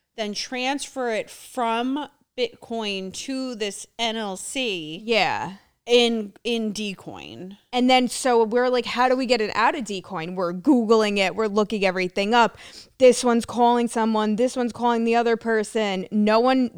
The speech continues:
Speaker 2: long story short, nobody knew how to do it. And we're all out. The money that we made off of it and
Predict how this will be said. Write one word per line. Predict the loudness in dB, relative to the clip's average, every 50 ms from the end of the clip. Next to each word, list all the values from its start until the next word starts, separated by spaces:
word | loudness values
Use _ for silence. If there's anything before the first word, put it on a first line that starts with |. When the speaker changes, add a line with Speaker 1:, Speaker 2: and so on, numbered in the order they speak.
| -14 -12
Speaker 2:
long | -8 -2 2 2 2 2 2
story | 2 2 2 4
short, | 4 4 4 4 4 2
nobody | 0 0 2 2 2 4 2 2
knew | 2 0 0 0 2
how | 2 0
to | 0 0
do | -2 -2 2 2 2
it. | 2 2
And | 0 -2 0 2
we're | 2 2 2 2
all | 2 2 2 0 0 0
out. | 2 2 2 2 0 -2 -6 _ -20 _ _ _ _ _ _ _ _ _ _ _
The | 2 4
money | 6 8 6 6 6 6
that | 6 8 8 6 6
we | 6 4 4 6
made | 6 6 6 6 6 6 4 4
off | 6 4 4 4 2
of | 0 2 2
it | 2 2 0 -2 -2
and | 2 4 4